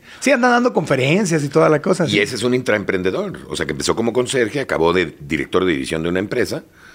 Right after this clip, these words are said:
Speaker 2: nunca salió de la empresa, pero ahora es millonario por las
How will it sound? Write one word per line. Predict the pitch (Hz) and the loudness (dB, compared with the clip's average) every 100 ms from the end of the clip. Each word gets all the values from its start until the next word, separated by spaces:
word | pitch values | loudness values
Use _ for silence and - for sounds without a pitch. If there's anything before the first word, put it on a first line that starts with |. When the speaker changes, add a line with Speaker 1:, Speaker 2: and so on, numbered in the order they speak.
| - | -18
Speaker 2:
nunca | 82 90 104 - | -6 -2 0 0
salió | 107 78 78 | -2 -2 0
de | |
la | 92 | -2
empresa, | 107 139 - 185 - _ _ _ | -2 -4 -4 -6 -12 _ _ _
pero | - 62 | -6 -4
ahora | 71 | -4
es | - | -6
millonario | 82 85 80 65 73 | -6 -2 -2 -2 -4
por | 69 58 | -6 -8
las | 57 - - | -10 -12 -16